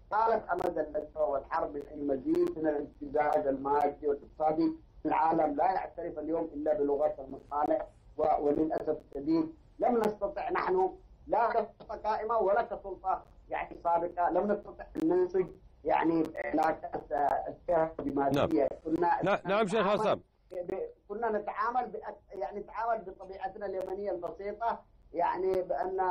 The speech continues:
Speaker 1: بأننا، آه، مع القضايا القومية والعروبية، ولم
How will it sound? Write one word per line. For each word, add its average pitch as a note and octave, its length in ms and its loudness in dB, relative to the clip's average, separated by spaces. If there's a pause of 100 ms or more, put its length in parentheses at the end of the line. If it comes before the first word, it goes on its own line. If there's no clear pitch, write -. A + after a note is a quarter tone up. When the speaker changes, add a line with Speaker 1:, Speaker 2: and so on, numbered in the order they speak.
(100)
Speaker 1:
بأننا، F#3 440 0
آه، E3 500 2
مع E3+ 160 -2
القضايا F3 360 -2
القومية F3 760 0
والعروبية، F3+ 680 -2
ولم F3+ 400 0